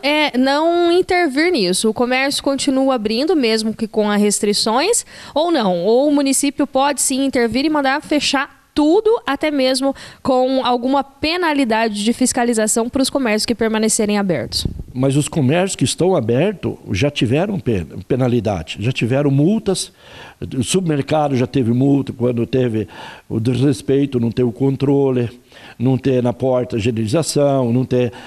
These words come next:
Speaker 2: eh, pessoas controlando a entrada e a saída, aglomeração grande de clientes dentro,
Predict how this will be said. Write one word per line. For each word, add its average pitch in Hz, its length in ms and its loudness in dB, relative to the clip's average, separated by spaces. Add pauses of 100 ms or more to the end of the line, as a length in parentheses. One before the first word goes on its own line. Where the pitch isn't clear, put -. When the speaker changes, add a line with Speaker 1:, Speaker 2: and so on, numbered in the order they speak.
(220)
Speaker 2:
eh, 120 280 0
pessoas 139 560 0
controlando 127 880 0
a 120 80 -2
entrada 123 580 0
e 110 120 2
a 117 40 2
saída, 135 720 2 (280)
aglomeração 156 680 2
grande 143 540 0
de 113 100 -2
clientes 139 640 0
dentro, 143 460 0